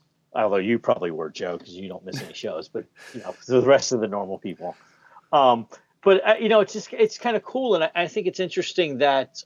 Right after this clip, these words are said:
um, that th-, those things exist, and it kinda gives people hope that maybe they can go back and, and revisit this, and, and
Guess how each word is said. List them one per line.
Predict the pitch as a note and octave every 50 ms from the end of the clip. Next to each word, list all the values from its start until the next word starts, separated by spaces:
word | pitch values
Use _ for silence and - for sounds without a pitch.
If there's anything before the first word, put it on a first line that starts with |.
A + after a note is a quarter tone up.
| _ -
um, | C#3+ C3+ C3+ C3+ B2 A#2+ A#2+ - _ _ _ _ _ _ _ _ -
that | D#3 D3 C#3 -
th-, | D#3+ D3+ D#3 -
those | A2+ G#2 C3+ C3+ C#3 C3 - - - _ _ -
things | C#3+ C3+ B2+ G#2+ -
exist, | G2+ E2 - - E3 F#3 - - - - - _ -
and | D3 C3 B2+
it | B2+ -
kinda | - F3 E3+ E3 D#3+ C#3
gives | D3 C#3+ B2 - _
people | - D#3 C3+ - A#2+ -
hope | - D#3+ E3 D#3 - -
that | C3 A#2
maybe | A#2 B2+ C3 B2+ B2+ B2
they | A#2+ A#2
can | - C3 A#2
go | G#2+ A2+
back | G#2+ A#2 A2+ A#2 G#2+ - B2
and, | A2 G2 _ _ _ _ _ _ _ _ -
and | C3 A#2 A2
revisit | A#2 A#2 G#2 G2+ C#3 D3 C#3+ - C#3 - -
this, | - G2+ G2 F#2 - - - - -
and, | - C3 A#2 A#2
and | A#2+ A2+ G#2+ G#2+